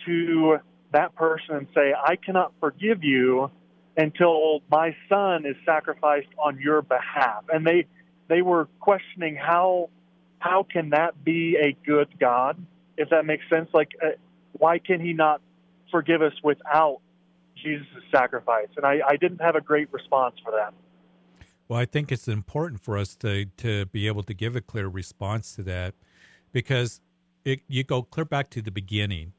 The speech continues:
Speaker 2: to Genesis, and you remember that the Lord told, uh, Adam in the garden, "Don't eat of that tree. If you eat of that tree, you shall surely die."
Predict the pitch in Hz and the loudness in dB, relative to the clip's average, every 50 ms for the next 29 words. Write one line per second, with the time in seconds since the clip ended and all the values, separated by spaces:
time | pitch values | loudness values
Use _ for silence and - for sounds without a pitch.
0 | _ _ _ - 117 104 98 - 110 107 107 107 101 - - - 85 85 - - | _ _ _ -8 -8 -8 -6 -6 -6 -4 -4 -6 -8 -10 -10 -12 -12 -12 -10 -10
1 | 107 101 104 107 104 107 113 117 127 143 135 110 98 95 95 - _ _ _ _ | -8 -6 -4 -4 -4 -4 -4 -4 -4 -4 -4 -6 -6 -6 -8 -10 _ _ _ _
2 | _ _ _ - 120 110 - 110 104 107 120 127 131 127 - - - 120 110 110 | _ _ _ -10 -10 -6 -6 -6 -6 -4 -4 -2 -4 -4 -6 -8 -8 -6 -4 -4
3 | 107 101 104 135 _ - 113 101 98 98 98 98 101 107 110 - - 117 110 113 | -6 -6 -10 -16 _ -10 -10 -8 -8 -6 -8 -8 -10 -12 -14 -14 -8 -4 -4 -2
4 | 117 113 101 92 92 107 123 107 101 101 - - 101 107 107 101 92 92 92 - | -2 -2 -4 -6 -6 -8 -8 -8 -8 -8 -6 -4 -4 -2 -2 -4 -6 -8 -8 -6
5 | 107 104 123 - - 120 127 131 143 127 - 123 117 117 - _ - - 123 110 | -6 -6 -6 -6 -6 -6 -4 -4 -6 -6 -6 -6 -6 -6 -8 _ -12 -8 -6 -6
6 | 101 92 87 - 110 101 98 104 110 131 131 127 127 123 127 _ - - 123 107 | -6 -8 -8 -10 -12 -10 -6 -4 -4 -4 -4 -4 -4 -6 -6 _ -12 -10 -8 -6
7 | 101 98 101 98 98 95 - - 104 95 - - - 107 98 98 95 92 87 104 | -4 -6 -6 -6 -8 -10 -10 -8 -10 -10 -10 -8 -8 -6 -6 -6 -6 -8 -8 -6
8 | 101 107 107 95 87 85 87 | -4 -4 -4 -4 -6 -8 -12